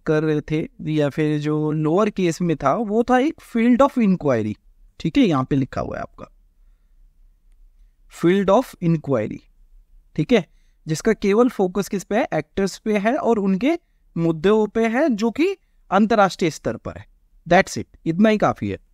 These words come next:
ठीक है। अब उसके बाद जब हम बात कर रहे हैं, इधर लिख देते हैं,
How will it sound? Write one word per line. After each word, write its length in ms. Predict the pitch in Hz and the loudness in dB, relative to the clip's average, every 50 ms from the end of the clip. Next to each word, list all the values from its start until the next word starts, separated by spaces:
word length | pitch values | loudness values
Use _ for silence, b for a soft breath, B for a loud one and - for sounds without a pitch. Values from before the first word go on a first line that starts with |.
| _ _ - | _ _ -4
ठीक 180 | 185 208 - | -2 0 0
है। 80 | 202 - - _ _ _ _ _ _ _ _ - | -2 -2 -2 _ _ _ _ _ _ _ _ -2
अब 120 | - 233 | -2 -2
उसके 200 | 311 277 - 370 339 | -2 -2 -2 -2 0
बाद 360 | 247 208 196 196 220 240 220 | 2 2 4 4 4 4 2
जब 160 | 262 302 285 | 0 0 2
हम 200 | 247 269 277 254 190 | 4 4 4 4 2
बात 320 | 175 156 156 175 208 - | 2 2 2 2 2 0
कर 200 | - - 202 170 | -2 0 0 0
रहे 160 | 147 143 139 135 | 0 0 -2 -4
हैं, 200 | 131 156 196 214 _ _ _ _ _ - | -4 -6 -6 -8 _ _ _ _ _ -10
इधर 240 | - - 78 90 - | -8 -4 0 2 2
लिख 280 | 117 107 123 - - | 2 2 2 -2 -4
देते 280 | - - - _ - - | -8 -16 -18 _ -12 -12
हैं, 80 | - | -12